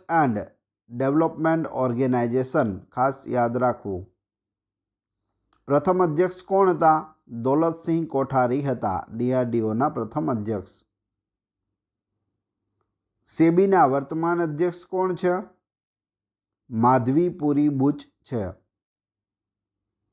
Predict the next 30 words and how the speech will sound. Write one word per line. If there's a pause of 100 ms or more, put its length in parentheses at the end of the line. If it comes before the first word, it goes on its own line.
(600)
સેબીનું
પૂરું
નામ
શું
થાય
છે? (720)
સિક્યુરિટી
એક્સચેન્જ
બોર્ડ
ઓફ (140)
ઇન્ડિયા.
જેટલું
પણ
શેર
માર્કેટને
લગતું
કામ
છે,
તેનું
સંચાલન
કોણ
કરે
છે?
તો
સેબી
કરે
છે.
અને
સેબીના
પ્રથમ